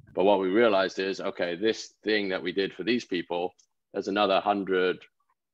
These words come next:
people that need this service at the very minimum. So let's, like, lock into this set of deliverables and this philosophy of how we work,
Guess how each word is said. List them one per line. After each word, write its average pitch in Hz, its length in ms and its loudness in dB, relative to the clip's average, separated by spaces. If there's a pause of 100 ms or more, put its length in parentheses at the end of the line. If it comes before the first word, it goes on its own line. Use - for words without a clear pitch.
(100)
people 92 640 -2 (760)
that 95 160 -6
need 95 180 0
this 90 160 -4
service 87 420 -2
at 92 140 -2
the 85 80 -12
very 87 220 0
minimum. 98 560 -2
So 92 160 -4
let's, 95 400 -2 (260)
like, - 260 -6
lock 98 280 0
into 90 680 -2 (320)
this 92 180 -4
set 92 160 0
of 78 80 -8
deliverables 90 680 0
and 85 120 -4
this - 480 -4
philosophy 87 600 -2
of 85 80 -6
how 85 160 2
we 80 60 -4
work, 95 340 0